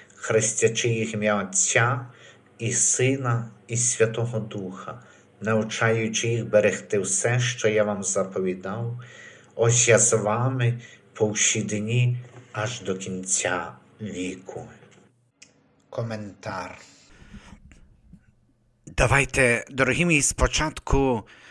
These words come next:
п-, пригадаємо, що відбулося, е, перед сьогоднішньою подією. Ісус був несправедливо засуджений,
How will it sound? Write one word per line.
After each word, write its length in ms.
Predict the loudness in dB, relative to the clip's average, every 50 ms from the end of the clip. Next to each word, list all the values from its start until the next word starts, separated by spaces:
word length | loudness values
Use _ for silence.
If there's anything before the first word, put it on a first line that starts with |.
| -20 -20 -20 _ _ _ _ _ _
п-, 120 | -16 -16 -16 -16 -18 -20 _ _ _ _ _ _ 0
пригадаємо, 840 | 2 4 4 4 4 2 2 2 2 2 2 2 0 0 -2 -4 -4 -6 -12 -20 _ _ _ _ _ _ -20 -20 -20 -20 -20 -20 -20 -20 _ _ _
що 520 | -4 0 0 2 4 4 4 4 2 -2 -6 -10 -8
відбулося, 1000 | -4 -4 -4 -4 2 4 4 4 4 4 2 2 2 2 4 4 4 2 2 -2 -6 -12 -20 _ _ _ _ _ _ _ _ _ _ _ _ _ -16 -12 -8 -2 0
е, 200 | 2 2 2 2
перед 600 | 0 0 0 0 2 0 -2 -4 -8 -10 -10 -10 -12 -18 _ _ _ _ -10
сьогоднішньою 920 | -8 -6 -2 -2 -2 -2 -4 -6 -6 -4 -4 -4 -4 -6 -6 -6 -8 -10 -12 -18 -20 _ _
подією. 580 | -2 -2 -2 -2 -4 -8 -8 -8 -10 -14 -18 -20 -20 _ _ _ _ -16 -14 -14 -8 -2
Ісус 360 | 2 4 6 6 6 4 2
був 440 | 2 4 6 6 6 4 2 0 -6 -14 -20 -20 -20 -12 -4
несправедливо 880 | -2 0 2 2 2 6 6 6 6 6 4 2 0 0 2 2 0
засуджений, 960 | 0 0 0 0 0 -2 -2 -4 -4 -2 -2 0 0 0 0 -2 -2 -6 -10